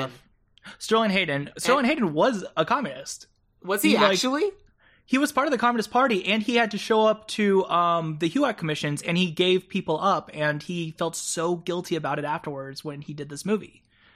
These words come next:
Speaker 1: 'cause he wanted to show, like, how crazy the people were that were trying to prosecute him.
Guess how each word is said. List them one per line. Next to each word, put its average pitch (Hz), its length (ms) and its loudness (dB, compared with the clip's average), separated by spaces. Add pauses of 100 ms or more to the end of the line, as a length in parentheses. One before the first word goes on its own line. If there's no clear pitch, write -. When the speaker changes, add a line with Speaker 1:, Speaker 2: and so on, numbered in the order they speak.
(360)
Speaker 1:
'cause 165 180 2
he 190 40 0
wanted 190 200 2
to 185 80 -4
show, 196 220 2
like, 165 180 2
how 185 160 0
crazy 185 380 0
the 165 100 -2
people 156 260 0
were 156 240 4
that 143 300 -4 (240)
were 156 140 0
trying 156 340 0
to 151 120 -4
prosecute 147 400 -4
him. 143 140 -18